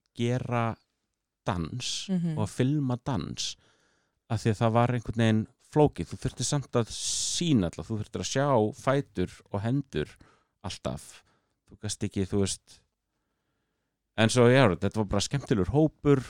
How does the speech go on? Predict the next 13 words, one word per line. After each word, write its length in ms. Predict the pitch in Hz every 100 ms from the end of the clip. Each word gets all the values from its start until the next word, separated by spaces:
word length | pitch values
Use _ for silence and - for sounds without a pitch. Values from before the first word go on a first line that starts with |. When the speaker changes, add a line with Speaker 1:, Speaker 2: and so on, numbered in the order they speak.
| - -
Speaker 1:
uh, 380 | 110 107 98 -
metnaðarfullt 880 | 131 123 135 120 - 120 - - - _
project. 760 | - 135 - 120 - _ - -
Speaker 2:
Mhm. 380 | 170 151 151 147 _ _ -
Speaker 1:
Svo 160 | - 113
man 140 | 113
ég 80 | 107
líka 260 | 123 - 123
eftir 200 | - 110
að 100 | 110
við 40 |
gerðum 280 | 110 110 101
þarna 500 | 104 101 98 98